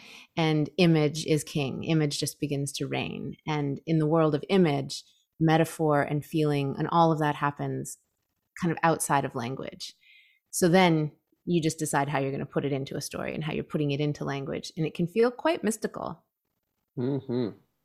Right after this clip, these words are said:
Speaker 2: Yeah, that is a very, very cool, uh, way of, like, looking at it. Uh,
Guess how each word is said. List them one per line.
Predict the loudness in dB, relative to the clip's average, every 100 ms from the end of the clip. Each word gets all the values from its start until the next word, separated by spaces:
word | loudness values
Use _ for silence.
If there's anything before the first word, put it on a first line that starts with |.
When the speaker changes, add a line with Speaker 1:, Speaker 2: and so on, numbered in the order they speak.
| _ _ _
Speaker 2:
Yeah, | 8 10 8 4 -2
that | -2 -2
is | 0
a | 2 4 2 0
very, | 2 2 2
very | 0 0 -2 -2
cool, | -2 -2 0 6
uh, | 10 10 10
way | 8 8 6
of, | 6
like, | 4 4
looking | 2 -2 0 2
at | 2 2
it. | 2 2
Uh, | 4 4